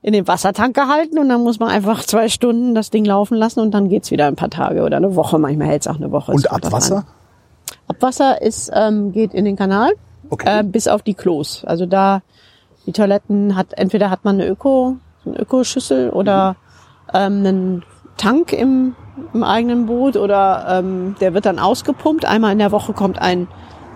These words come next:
Speaker 2: Wie so ein
Speaker 1: Kloboot hier vorbei
Speaker 2: Ja.
Speaker 1: und der pumpt dann immer die Tanks aus. Das ist sehr geruchsintensiv, sag ich mal. Da gehe ich dann immer ins Pub, wenn er kommt. <laughs> Ähm,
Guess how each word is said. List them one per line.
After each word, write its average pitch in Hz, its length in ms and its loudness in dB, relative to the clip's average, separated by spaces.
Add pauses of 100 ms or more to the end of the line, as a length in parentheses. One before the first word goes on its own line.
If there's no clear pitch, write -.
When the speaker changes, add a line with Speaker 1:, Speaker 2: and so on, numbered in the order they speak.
Speaker 2:
Wie 135 60 -4
so 123 80 -4
ein 127 40 2
Speaker 1:
Kloboot 269 560 2
hier 247 140 0
vorbei 247 680 0 (180)
Speaker 2:
Ja. - 60 -12 (180)
Speaker 1:
und 202 160 -2
der 214 160 2
pumpt 240 280 -2
dann 220 120 -2
immer 202 220 -2
die 196 140 -4
Tanks 214 360 -4
aus. - 300 -2
Das 196 160 -6
ist - 420 -12
sehr 208 400 0 (340)
geruchsintensiv, 202 920 2
sag 208 160 2
ich 202 120 -4
mal. 214 120 0
Da 202 100 2
gehe 208 100 -2
ich 202 80 -4
dann 180 120 0
immer 190 140 0
ins 165 140 -6
Pub, 196 200 -2
wenn 147 140 -2
er - 100 -2
kommt. 196 300 -6
<laughs> - 840 -14
Ähm, 196 380 0